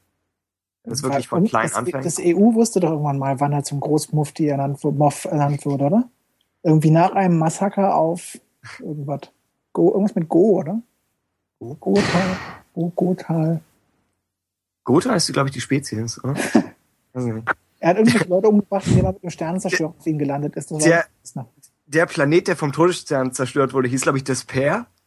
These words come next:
Speaker 1: Wo
Speaker 2: Das
Speaker 1: du wirklich denkst, das ist ein Planet, der es herausgefordert hat.
Speaker 2: <laughs>
Speaker 1: Stimmt, Despair. Mit so einem Y dann noch, ja.
Speaker 2: Da
Speaker 1: Ähm,
Speaker 2: gab's dann irgendwie seine komische Doktrin von wegen, ne, herrsche durch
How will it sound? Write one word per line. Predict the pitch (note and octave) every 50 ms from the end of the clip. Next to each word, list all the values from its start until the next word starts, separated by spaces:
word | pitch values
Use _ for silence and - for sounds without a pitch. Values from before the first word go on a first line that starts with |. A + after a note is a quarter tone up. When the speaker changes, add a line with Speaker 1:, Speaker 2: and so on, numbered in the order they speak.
| _ _ _ _ -
Speaker 1:
Wo | -
Speaker 2:
Das | E3 E3+
Speaker 1:
du | E3
wirklich | F3 F#3 E3 -
denkst, | F3+ E3 E3+ E3+ -
das | - D3 E3 -
ist | - E3+
ein | D3 D#3+ E3
Planet, | _ - D3 D#3 D#3+ D#3 E3
der | D3 C#3+
es | C#3 -
herausgefordert | C3 A2 A#2+ C3 C#3 - E3 C#3 - D#3+ D3+ E3 E3 F3 D#3 -
hat. | F#3+ - F#4+
Speaker 2:
<laughs> | - - - - A4 - F3 B2+ D3+ C3 D3+ G#3 F#3+ - - - F4 D#4+ - F#4 - - F4+ - _ _ _ _ - - - - - - -
Speaker 1:
Stimmt, | - - - D3+ D#3 C#3 A#2+ A2+ -
Despair. | B2 B2 - - _ - B2 C3 - - A2+
Mit | A2+ B2+ B2
so | C#3+
einem | C3+ B2+
Y | C#3+ D3 - - C#3+ A#2+ A2 A2+
dann | A#2+ A#2 A#2
noch, | A#2 A2+ A#2+ - -
ja. | A#2 A2 A#2+ A#2+ B2 _ _ _ _ _ _ _ - - - - _ _ _ -
Speaker 2:
Da | C#3 C#3 C#3 C#3 C#3 C#3+
Speaker 1:
Ähm, |
Speaker 2:
gab's | C#3+ C#3+ C#3+
dann | - F3
irgendwie | E3+ F3 F#3 F#3+ F#3
seine | F3 F#3 F3+ F3+ E3+
komische | - - F#3 F#3 F3 - - E3+
Doktrin | E3 - F#3 F3+ - - - - F3+ G3 G3 G3+ F#3
von | - F#3 E3+ E3
wegen, | E3+ E3 E3+ E3+ F3 E3+ E3+ E3+ E3 E3 E3
ne, | F3 F3+ F3+
herrsche | D#3 - D#3 E3+ E3+ - F#3+
durch | F3+ F3 E3 - -